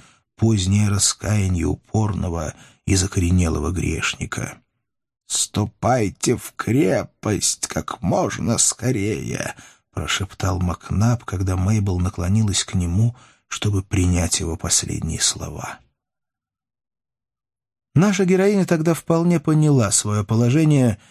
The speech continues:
и необходимость немедленного решения. Она бросила быстрый взгляд на Капрала, лежавшего у ног ее, увидела, что он уже не дышит более,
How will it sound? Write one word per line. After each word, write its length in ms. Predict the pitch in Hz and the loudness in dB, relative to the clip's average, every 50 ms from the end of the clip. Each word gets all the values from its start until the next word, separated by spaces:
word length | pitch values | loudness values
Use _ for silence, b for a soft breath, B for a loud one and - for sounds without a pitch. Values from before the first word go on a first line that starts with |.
| b b b b - | b b b b 0
и 120 | - 107 | 2 4
необходимость 800 | 117 120 120 113 - - 123 117 120 127 123 120 107 - - - | 4 4 4 2 0 0 0 2 4 4 4 4 4 2 2 2
немедленного 640 | 104 113 113 113 117 113 98 101 101 98 101 98 98 | 2 2 4 4 2 2 2 0 0 0 2 0 0
решения. 680 | 92 92 - - - 90 82 - - - - - - - _ _ _ _ _ _ _ _ _ _ - | 0 0 0 -2 -2 -2 -6 -6 -6 -6 -8 -8 -10 -14 _ _ _ _ _ _ _ _ _ _ -2
Она 240 | - 113 120 135 | 0 2 4 4
бросила 400 | 127 127 127 123 127 - 135 131 | 4 2 2 2 2 0 0 0
быстрый 380 | 120 123 135 120 - - 117 123 | 2 2 2 2 2 2 0 2
взгляд 480 | 117 110 107 107 120 123 117 107 - 120 | 2 2 2 2 2 2 2 0 0 0
на 80 | 113 | 0
Капрала, 500 | - 117 107 - - 151 160 170 156 127 | 0 0 -2 -2 0 0 2 2 2 2
лежавшего 560 | 113 104 107 101 98 110 107 - - - 104 | 2 0 0 0 0 0 -2 0 -2 0 0
у 140 | 107 107 107 | 2 2 4
ног 260 | 110 113 110 101 - | 4 2 2 0 -2
ее, 260 | 98 92 90 92 92 B B B B B B B B - | -2 0 0 0 -2 B B B B B B B B 0
увидела, 400 | 120 123 143 139 135 131 131 123 | 2 4 4 4 4 2 2 2
что 220 | - - 131 131 | 0 2 2 2
он 100 | 127 127 | 2 2
уже 220 | 127 117 117 123 | 2 2 2 4
не 140 | 120 120 120 | 4 4 2
дышит 560 | 113 113 120 156 170 165 143 - 120 117 104 | 2 0 0 0 0 2 2 2 0 0 0
более, 580 | 95 95 107 117 113 107 98 98 98 95 92 | 0 2 2 2 2 2 0 0 0 -2 -2